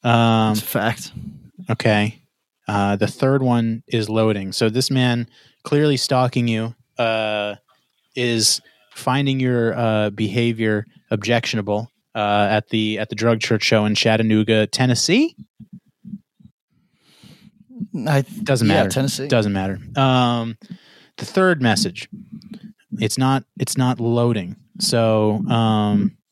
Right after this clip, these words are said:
Speaker 1: I'm gonna close the app, and then I'm gonna, I'm gonna narrate everything I'm doing. I can't find the, oh, there it is. There it is. Okay. Uh, all right. Here it is. Third message.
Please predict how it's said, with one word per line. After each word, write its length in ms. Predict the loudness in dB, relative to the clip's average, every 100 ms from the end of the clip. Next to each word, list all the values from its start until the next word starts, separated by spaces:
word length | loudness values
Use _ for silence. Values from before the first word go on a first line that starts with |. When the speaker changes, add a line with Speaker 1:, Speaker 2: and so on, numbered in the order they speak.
| -4 -4 -2 -4 -2
Speaker 1:
I'm 140 | 0 2
gonna 180 | 0
close 420 | 0 0 2 2 2
the 160 | 0
app, 240 | 0 -2 -6
and 680 | -10 -12 _ _ -6 -2
then 100 | 0
I'm 140 | 0 0
gonna, 160 | 0
I'm 80 | 0
gonna 140 | 0
narrate 440 | 2 2 2 2 0
everything 340 | 0 0 0
I'm 100 | 0
doing. 340 | 0 -2 -4 -8 _ _ -20 _
I 40 | -6
can't 260 | -4 -2
find 280 | -2 0 2
the, 120 | 2
oh, 180 | 2 0
there 140 | 2 0
it 80 |
is. 160 | 0 -2
There 160 | -2 0
it 80 |
is. 200 | -2 -2 -6
Okay. 420 | -4 -4 -4 -6 _ _ _
Uh, 520 | -2 2 2 2 2 0
all 60 | -2
right. 220 | -2 -2 -8 -20 _ _ -4
Here 220 | 0 0
it 60 | 0
is. 220 | -6 -10 _
Third 240 | 0 2 2
message. 420 | 0 -2 -8